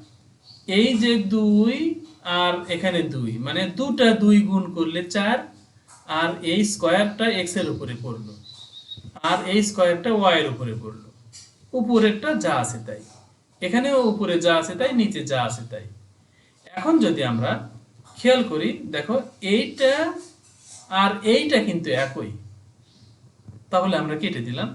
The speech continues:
কেটে দেওয়ার পরে যেটা থাকলো, সেটাই হলো অ্যান্সার। এরপরে একটা হোমওয়ার্ক করো,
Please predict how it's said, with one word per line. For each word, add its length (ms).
কেটে 260
দেওয়ার 260
পরে 240
যেটা 180
থাকলো, 280
সেটাই 360
হলো 180
অ্যান্সার। 400
এরপরে 440
একটা 240
হোমওয়ার্ক 440
করো, 160